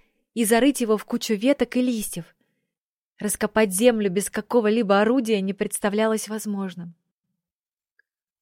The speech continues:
Стиснув зубы и размазав по раскрасневшемуся лицу слёзы и грязь, принцесса галопом поспешила в замок. «Убить единорога! Совершить такое немыслимо!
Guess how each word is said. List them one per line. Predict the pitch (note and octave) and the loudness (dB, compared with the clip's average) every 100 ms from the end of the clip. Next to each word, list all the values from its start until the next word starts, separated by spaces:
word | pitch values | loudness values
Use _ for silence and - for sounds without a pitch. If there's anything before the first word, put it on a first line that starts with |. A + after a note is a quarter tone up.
| _ | _
Стиснув | - - A3 - G#3 | -14 -4 -4 0 -2
зубы | F#3+ A3 A#3 F#3+ E3 _ _ _ _ _ | 0 0 0 -2 -6 _ _ _ _ _
и | - | 0
размазав | G3+ G#3 G3+ G#3+ A#3 F#3+ F3 | 2 2 2 0 0 -2 -4
по | - | -4
раскрасневшемуся | G3+ G3+ - G#3 - A3+ - G#3 G3 - | -4 -4 -6 -6 -2 -2 -2 -4 -6 -4
лицу | G#3 G#3+ - G#3+ | -2 -2 -2 -2
слёзы | - G#3+ A3+ G3 | 0 4 4 4
и | G3+ | 2
грязь, | G3+ B3 B3+ - _ _ _ _ _ | 4 2 0 -6 _ _ _ _ _
принцесса | A3+ A3 G#3 B3 B3 A3 | 0 2 6 4 6 2
галопом | F3 G#3+ G#3+ B3+ A#3+ G#3 | 2 2 6 6 6 0
поспешила | G3 - G#3 - G#3+ G#3 | -2 -4 -4 -2 0 0
в | |
замок. | G3 G3+ F3 E3+ - _ _ _ _ _ _ _ _ _ _ _ | 0 -2 -4 -8 -16 _ _ _ _ _ _ _ _ _ _ _
«Убить | A#3 G3 A#3+ C4+ - | -6 -2 0 -2 -4
единорога! | A#3 G#3+ A#3 B3 A#3 A#3 A#3 A3 F3+ D#3 D#3 _ _ _ _ _ | -12 -6 -2 0 2 2 2 2 0 -6 -12 _ _ _ _ _
Совершить | - G#3+ C4 A#3+ C4 | 2 6 6 4 -2
такое | - A3+ - A#3+ | 0 -4 0 -2
немыслимо! | G#3+ B3+ C4+ C#4+ C#4 - A3+ G3+ F3 | 0 -2 0 2 0 0 -4 -6 -8